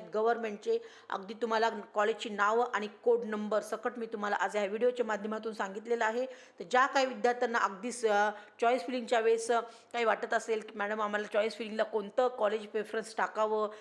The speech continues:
आमचा एसएमएल कि-, तुमचा एसएमएल किती आहे आणि त्या अनुषंगाने तुम्ही नक्कीच चॉईस फिलिंग व्यवस्थित करा, म्हणजे तुम्हाला नक्कीच, तुम्हाला तिथे सीट्स तुम्हाला भेटण्याचे चान्सेस जास्त राहणार आहेत विद्यार्थी मित्रांनो. तर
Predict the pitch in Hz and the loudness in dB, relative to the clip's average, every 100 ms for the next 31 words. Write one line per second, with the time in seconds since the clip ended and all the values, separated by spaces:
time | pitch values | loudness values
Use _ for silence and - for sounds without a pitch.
0 | - - 202 - 208 202 240 233 233 226 | -14 -12 -6 -4 -4 0 0 0 -4 -10
1 | 214 214 277 247 247 240 233 214 220 220 | -10 -2 2 2 0 -2 -4 -8 0 0
2 | 214 220 - 190 214 247 - - - - | 2 0 2 2 0 -6 -8 -18 -20 -16
3 | 208 - 254 247 247 247 220 220 214 214 | -6 2 4 4 2 0 0 -2 -4 -4
4 | 214 214 277 240 220 214 220 220 208 208 | -4 -6 -4 0 0 -2 -6 -2 0 0
5 | 214 - - 226 233 277 277 - - 196 | -4 -10 -2 2 2 2 -4 -18 -16 -12
6 | 202 226 226 220 208 208 - 254 220 208 | -4 -4 0 0 0 -4 -8 -6 -2 -2
7 | 202 202 202 214 - 190 190 208 190 190 | -2 -8 -6 -10 -10 -6 -2 -2 -4 -10
8 | 196 196 262 339 - - - _ 220 196 | -10 -6 -6 -8 -12 -20 -20 _ -2 0
9 | 190 220 185 208 - 220 190 185 180 170 | -2 -2 2 2 2 -2 0 0 0 -2
10 | 180 175 185 180 170 170 165 151 | -6 -10 -10 -10 -6 -6 -4 -8